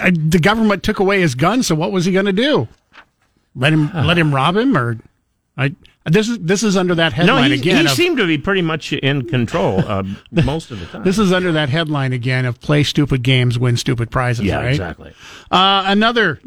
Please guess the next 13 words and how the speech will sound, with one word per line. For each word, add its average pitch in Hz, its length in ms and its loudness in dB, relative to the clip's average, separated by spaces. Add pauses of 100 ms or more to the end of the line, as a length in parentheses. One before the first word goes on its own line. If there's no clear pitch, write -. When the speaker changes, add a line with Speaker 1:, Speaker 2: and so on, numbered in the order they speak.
(100)
Speaker 1:
dumb 170 220 0
way 160 160 2
to 151 80 2
die, 156 260 2
and 151 180 2
luckily 214 360 0
nobody 156 440 0
did 135 360 0
here 151 240 2
because 151 300 -2
this 156 180 -2
is 139 80 0
just 131 360 -2